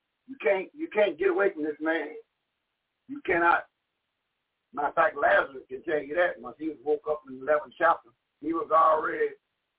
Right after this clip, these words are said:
wrapped, signed, sealed, delivered. Four days later, Yahweh told him,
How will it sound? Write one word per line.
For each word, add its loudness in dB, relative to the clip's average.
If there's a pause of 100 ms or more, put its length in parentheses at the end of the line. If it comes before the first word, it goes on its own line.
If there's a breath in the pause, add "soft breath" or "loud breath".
(460)
wrapped, 2 (880)
signed, 4 (100)
sealed, -6
delivered. -2 (140)
Four 0
days -4
later, 0 (680)
Yahweh 2
told 0
him, -6